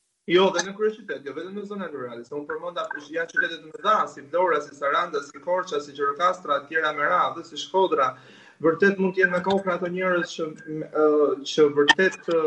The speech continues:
të përqafojnë, apo përqafojnë diversitetin, apo çështjet e drejtave të njerëzit, por dhe në Tiranë, mos harrojmë, Tirana është më e madhe dhe pjesa më e madhe e popullsisë jeton këtu, dhe ndoshta është pak më indiferente, po sigurisht që dhe këtu ka, ha, ka sa duash.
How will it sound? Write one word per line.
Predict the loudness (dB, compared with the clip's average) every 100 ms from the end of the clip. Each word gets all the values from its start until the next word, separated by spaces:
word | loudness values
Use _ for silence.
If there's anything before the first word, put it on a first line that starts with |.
| -2
të | -6
përqafojnë, | -8 -10 -8 -8 -4 -4 -4
apo | -8 -12 -16
përqafojnë | -12 -8 -8 -8
diversitetin, | -2 -4 -4 -4 -4 -2 -6
apo | -6 -6
çështjet | -8 -10 -8
e |
drejtave | -2 0 0 -4
të |
njerëzit, | -8 -8 -10 -4
por | 0 0 -4 -18
dhe | 0 2
në | 4
Tiranë, | 4 4 2
mos | 0 0
harrojmë, | 2 2
Tirana | 4 4 4
është | -2
më | -4
e | -2
madhe | -2 0 -2
dhe | -2
pjesa | -4 -6 -6
më | -4
e | 0
madhe | 0 2 -2
e | -4
popullsisë | -6 -8 -8 -10 -6
jeton | -6 -4 -8
këtu, | -2 0 0 -4 -20 -20 0
dhe | 6 6
ndoshta | 8 6 4 -2
është | -4 -4
pak | -6
më | -2 -4
indiferente, | -4 -4 -2 0 -2 -4 -8
po | -8
sigurisht | -10 -2 0 0 -2
që | -6
dhe | -8
këtu | -6 -2 0 0 -2 0
ka, | 2 4 2 -2
ha, | -8 -10 -8
ka | -6 -4
sa | -4
duash. | -2 -4 -4 -6 -10